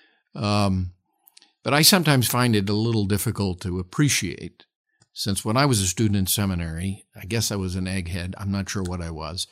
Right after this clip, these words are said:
but to quote one of my former colleagues, to read a book of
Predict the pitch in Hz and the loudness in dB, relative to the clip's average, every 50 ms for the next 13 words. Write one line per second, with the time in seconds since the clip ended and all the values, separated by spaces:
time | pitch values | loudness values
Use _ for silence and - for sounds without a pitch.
0 | _ _ _ _ _ _ _ _ _ _ _ _ - 117 107 104 107 101 - - | _ _ _ _ _ _ _ _ _ _ _ _ -2 0 2 2 2 2 -2 -8
1 | _ _ - - _ - - - _ - _ _ - 156 - - 107 104 101 107 | _ _ -20 -20 _ -20 -20 -20 _ -20 _ _ -20 -10 -6 -2 0 0 0 0
2 | 107 - - - 139 123 123 123 107 110 113 110 101 104 104 101 101 98 92 - | -2 -4 -2 0 2 2 4 2 2 2 2 2 2 2 2 2 2 0 0 0
3 | - 117 113 107 101 95 92 - - 107 110 104 104 98 92 87 - - - 104 | 2 4 4 4 4 2 0 -2 -2 0 0 2 0 0 0 -2 -4 -4 0 2
4 | 117 143 143 120 104 92 113 117 117 117 - 110 95 92 85 - - - | 2 4 4 2 2 0 0 -2 0 0 0 0 0 0 -2 -6 -10 -14